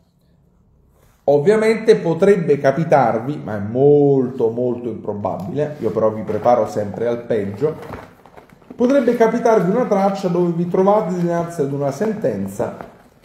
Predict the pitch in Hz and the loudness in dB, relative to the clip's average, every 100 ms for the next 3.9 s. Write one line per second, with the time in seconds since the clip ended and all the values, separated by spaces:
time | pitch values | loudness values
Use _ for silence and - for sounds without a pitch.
0 | - - - _ - 175 180 208 - 170 | -20 -20 -20 _ 0 2 4 2 2 -2
1 | 165 165 - 269 294 285 - 226 214 220 | 0 -4 -4 2 2 4 2 2 2 0
2 | 175 180 151 - 175 165 165 208 190 160 | -4 -2 -2 -2 -4 -2 -6 -4 -4 -4
3 | 143 143 165 247 254 156 - 98 | -4 2 4 4 0 -4 -8 -10